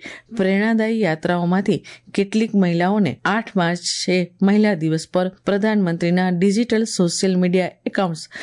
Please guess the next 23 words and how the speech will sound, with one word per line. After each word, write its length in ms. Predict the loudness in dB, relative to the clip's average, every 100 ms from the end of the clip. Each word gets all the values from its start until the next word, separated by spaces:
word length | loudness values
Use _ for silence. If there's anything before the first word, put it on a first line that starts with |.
| -8 0
હેન્ડલ 300 | 2 4 2
કરવા 320 | 0 0 0
માટે 320 | 0 2 0
પસંદ 420 | 0 0 2 0 0
કરવામાં 460 | 0 2 2 2
આવશે. 420 | 2 0 -4 -4 -8 _ _ -2
ગુજરાત 520 | 2 2 2 0 2
વિધાનસભામાં 800 | 2 2 0 0 0 2 2 2
ગઈકાલે 480 | 0 0 0 2 2
ધારાસભ્યશ્રીઓ 1080 | 0 2 2 0 0 0 0 0 0 2
દ્વારા 420 | 2 2 2 0 -4 _
પૂછવામાં 520 | -2 2 0 2 2
આવેલા 260 | 2 2 0
પ્રશ્નોના 580 | -2 -4 0 2 2 2 -2 -6
રાજ્યના 500 | 0 0 2 2 4
મંત્રીઓએ 520 | 4 2 2 2 2 -2 -10 -20 -2
જવાબ 400 | 2 2 2 2
આપ્યા 320 | 0 0 -2 -2
હતા. 300 | -2 -4 -6 _ _ _ _
ધારાસભ્ય 640 | 0 2 2 0 0 0 -2
પ્રદ્યુમનસિંહ 680 | -2 0 2 2 2 2 2
જાડેજાએ 460 | 2 0 0 -2
પૂછેલા 500 | 2 0 2 0 0